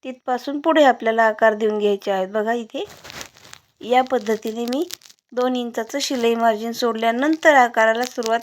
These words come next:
केलेली आहे. बऱ्याच जणी लांबूनच आकार घेतात, मग ते व्यवस्थित येत नाही.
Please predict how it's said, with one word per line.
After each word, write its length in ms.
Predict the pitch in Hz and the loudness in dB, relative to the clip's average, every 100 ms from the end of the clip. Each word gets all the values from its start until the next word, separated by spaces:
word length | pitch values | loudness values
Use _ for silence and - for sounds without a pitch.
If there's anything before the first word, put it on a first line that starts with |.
| - | -4
केलेली 460 | 240 220 208 220 247 _ _ _ | -4 -2 -4 -6 -14 _ _ _
आहे. 300 | 247 220 214 - _ _ | -8 -6 -8 -14 _ _
बऱ्याच 300 | 220 240 254 | -4 0 0
जणी 340 | 247 254 262 247 | 0 -2 0 0
लांबूनच 520 | 233 226 233 240 240 | -2 -2 -8 -6 -2
आकार 320 | 226 - 226 | 0 0 -2
घेतात, 380 | 233 254 226 220 | 0 0 -2 -2
मग 120 | 226 226 | -8 -6
ते 60 | 240 | -2
व्यवस्थित 560 | 226 208 208 - 240 | 2 2 0 -4 -6
येत 200 | 226 214 | -4 -2
नाही. 340 | 247 262 240 | -2 -2 -2